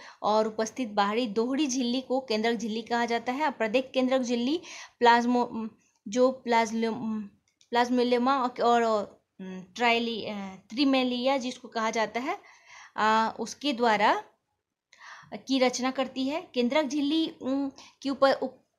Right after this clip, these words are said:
उत्पत्ति होती है एंडोप्लाज्मिक रेटिकुलम, गोल्गिका, ये सब माइटोकॉन्ड्रिया से होती है। केंद्रक झिल्ली के बाहरी सतह पर राइबोसोम के कारण यह खुरदुरी जैसी लगती है, ठीक है। केंद्रक,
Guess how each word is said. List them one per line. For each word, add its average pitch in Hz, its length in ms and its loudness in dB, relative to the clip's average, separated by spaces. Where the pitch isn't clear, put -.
उत्पत्ति 262 460 0
होती 277 300 2
है 262 80 6
एंडोप्लाज्मिक 254 640 4
रेटिकुलम, 226 640 -2
गोल्गिका, 208 640 0
ये 208 400 -2
सब 220 300 -4
माइटोकॉन्ड्रिया 208 720 -4
से 214 140 -6
होती 214 320 -8
है। 202 60 -10
केंद्रक 214 380 0
झिल्ली 240 220 -2
के 240 140 -2
बाहरी 208 320 0
सतह 233 240 -6
पर 233 240 0
राइबोसोम 226 540 4
के 226 120 -4
कारण 214 360 -2
यह 214 100 -2
खुरदुरी 202 500 -8
जैसी 220 640 -6
लगती 208 380 -4
है, 202 120 -8
ठीक 240 140 -8
है। 349 140 -2
केंद्रक, 240 480 0